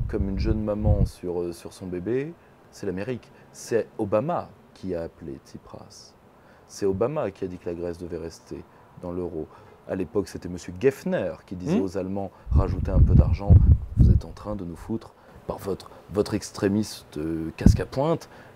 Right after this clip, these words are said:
Speaker 1: euh, bien incarné par Monsieur Schäuble, vous êtes en train de nous foutre gravement dans les emmerdes. » Parce que pour nous, l'euro, c'est un gagne-pain.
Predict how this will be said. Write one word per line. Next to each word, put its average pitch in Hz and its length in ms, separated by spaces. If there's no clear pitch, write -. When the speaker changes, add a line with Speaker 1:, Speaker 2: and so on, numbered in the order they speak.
Speaker 1:
euh, 85 160
bien 92 160
incarné 92 300
par 90 140
Monsieur 90 200
Schäuble, 110 560
vous - 120
êtes 95 120
en 101 60
train 135 220
de - 100
nous 113 60
foutre - 380
gravement - 760
dans 90 100
les 90 160
emmerdes. » 92 400
Parce - 180
que 98 60
pour 85 300
nous, 123 260
l'euro, 95 360
c'est - 240
un 92 100
gagne-pain. 95 560